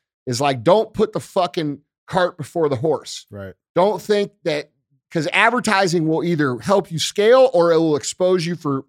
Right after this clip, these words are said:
Speaker 1: for sh-, being shit.
Speaker 2: Right.
Speaker 1: That
Speaker 2: That's real, man.
Speaker 1: and so, you know, don't, don't be in a hurry, man. Plug all those holes in your bucket, learn, take the time to learn the lessons.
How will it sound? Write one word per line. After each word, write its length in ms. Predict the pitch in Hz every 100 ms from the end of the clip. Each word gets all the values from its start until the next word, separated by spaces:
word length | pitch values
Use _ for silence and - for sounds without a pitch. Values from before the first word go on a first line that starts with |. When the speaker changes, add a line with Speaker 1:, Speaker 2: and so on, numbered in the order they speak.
| -
Speaker 1:
for 80 |
sh-, 220 | 127 - -
being 220 | 180 156
shit. 380 | 120 - 135 - _
Speaker 2:
Right. 300 | 101 104 104 - _ _ _ _ _ _ _ _ _
Speaker 1:
That 20 |
Speaker 2:
That's 120 | 135
real, 160 | 110 120
man. 120 | 104
Speaker 1:
and 80 | 143
so, 360 | - 185 165 147
you 100 | 151
know, 200 | 147 147
don't, 440 | 135 104 160 214 - _ _ _ _ _
don't 220 | - 202 170
be 140 | 262
in 80 | 262
a 60 |
hurry, 300 | 190 247 247
man. 300 | 156 151 160
Plug 260 | 160 190 208
all 120 | 226
those 180 | 220 202
holes 280 | 208 226 208
in 60 |
your 100 | 190
bucket, 420 | 143 214 - 156 139
learn, 640 | 139 196 208 170 156 156 _ -
take 180 | 185 175
the 80 | 190
time 360 | 190 202 208
to 100 | 175
learn 260 | 165 190 196
the 60 |
lessons. 580 | 185 185 208 147 143 127